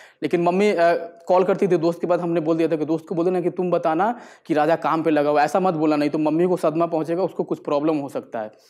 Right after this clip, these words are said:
तो फिर दोस्त मेरा झूठ बोलता था कि ना राजा काम पे है, पर वो टेंशन में था कि वो कहाँ गया होगा, वो भी टेंशन में था। फिर उसके बाद क्या हुआ कि काम नहीं मिला वहाँ पे, फिर हमने लास्ट में पापा का नंबर याद था, उस पर कॉल लगा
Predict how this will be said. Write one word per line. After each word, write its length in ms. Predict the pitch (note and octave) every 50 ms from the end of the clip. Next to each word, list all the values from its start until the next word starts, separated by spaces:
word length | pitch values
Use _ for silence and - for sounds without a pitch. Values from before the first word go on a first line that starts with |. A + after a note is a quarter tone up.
| _ _ - _ _ _ _ _ _ _ _ _ _ _ _
तो 80 | - F#3+
फिर 200 | F3 G#3+ G#3 D#3
दोस्त 260 | E3+ - G3+ G#3+ G#3+ G#3+
मेरा 160 | G#3+ G#3 G3+
झूठ 200 | E3 F#3+ G#3 G3+
बोलता 280 | E3 F3 F3 D3+ E3+
था 120 | D#3+ E3+ D#3
कि 100 | D3 F3
ना 140 | F#3+ A#3+ A3
राजा 220 | F3 E3+ E3 F3
काम 300 | E3+ - E3 D#3+ D#3 C#3+
पे 140 | C3 C3 A#2+
है, 80 | A#2 A2 - _ _ _
पर 100 | D3+ D3
वो 120 | D3+ D#3+ E3
टेंशन 380 | D#3 D#3+ D3 D3 D3+ F#3 E3+
में 160 | D#3+ D3 C3
था 240 | A2 A#2+ G2+ - _ _ _ _ _ _ _ _ _ _ _ _ _ _ -
कि 80 | - E3+
वो 80 | E3
कहाँ 280 | - - D#3 - E3 D#3
गया 160 | C#3+ D#3 D3+
होगा, 160 | D3 C#3+ D3
वो 160 | D3+ D3 D#3 E3
भी 120 | F#3+ G3
टेंशन 300 | F3+ E3+ E3 D#3+ F3 F3
में 140 | E3+ D#3+ D3+
था। 160 | - C3 B2+ - - - - _ _ _ _
फिर 120 | - G#3+ G#3
उसके 200 | G#3+ G#3 G#3 G#3+
बाद 180 | G3+ G3+ F#3+
क्या 120 | - G#3+ G3+
हुआ 140 | F#3+ G3 F#3
कि 140 | G3 G3
काम 300 | F#3 - - F#3 F3+ G3
नहीं 300 | G3+ F#3+ F3+ F3 F#3+ A3
मिला 200 | F#3+ F3+ E3 D#3+
वहाँ 180 | D#3 D3 D3 C#3+
पे, 140 | C#3+ F3 E3
फिर 180 | - - E3+
हमने 180 | D#3+ D#3 D#3+ D#3
लास्ट 280 | D3 D3 C#3+ D3 D3 -
में 100 | D#3+ -
पापा 260 | D3+ C#3 B2 D3+ C#3+
का 80 | D3
नंबर 280 | C#3 C#3 C3+ C#3+ C#3+ C#3
याद 220 | C#3+ C#3+ C#3 C#3
था, 40 | E3
उस 80 | D3 -
पर 100 | - D#3
कॉल 220 | C#3+ - C#3 C3+
लगा 260 | C3+ C#3 C#3 D#3 E3+